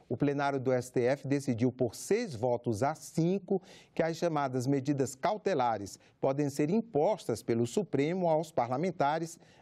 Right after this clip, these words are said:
mas a decisão será remetida em até vinte e quatro horas para a Câmara ou Senado, quando impedirem ou dificultarem o exercício do mandato. Dessa forma,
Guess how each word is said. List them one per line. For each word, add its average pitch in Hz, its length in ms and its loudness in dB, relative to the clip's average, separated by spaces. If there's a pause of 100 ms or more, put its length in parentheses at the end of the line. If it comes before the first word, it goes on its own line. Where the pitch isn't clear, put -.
(100)
mas 147 360 0
a 139 120 0
decisão 151 440 0
será 139 280 0
remetida 127 640 0
em 147 120 0
até 117 240 0
vinte 156 280 -2
e - 40 -16
quatro 120 300 -2
horas 127 400 2 (240)
para 160 160 2
a - 60 -2
Câmara 202 600 0
ou 143 220 2
Senado, 131 540 -2 (360)
quando 151 340 0
impedirem 170 760 2
ou 143 160 2
dificultarem 147 680 0
o 135 40 2
exercício 135 560 -2
do 127 100 2
mandato. 98 460 -2 (400)
Dessa 120 260 0
forma, 147 400 -2